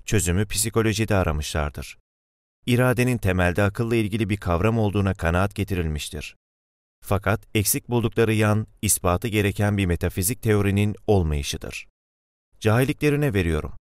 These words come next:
İktisat politikasında söylenen, tarımın verimsiz ama kolay işlenebilen topraklardan başlanarak verimli ama sert topraklara doğru ilerlemesi gerektiği kuramı psikoloji için de geçerli olabilir. Açıklanması zor olan önemli bir olguyu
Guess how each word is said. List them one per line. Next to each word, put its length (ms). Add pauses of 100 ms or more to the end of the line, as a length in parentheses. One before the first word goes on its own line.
(360)
İktisat 480
politikasında 680
söylenen, 580 (240)
tarımın 480
verimsiz 500 (100)
ama 200
kolay 340
işlenebilen 560
topraklardan 800
başlanarak 680 (340)
verimli 400
ama 280
sert 340
topraklara 580
doğru 220
ilerlemesi 580
gerektiği 440
kuramı 500 (180)
psikoloji 580
için 300
de 80
geçerli 440
olabilir. 540 (440)
Açıklanması 680
zor 200
olan 400
önemli 420
bir 60
olguyu 480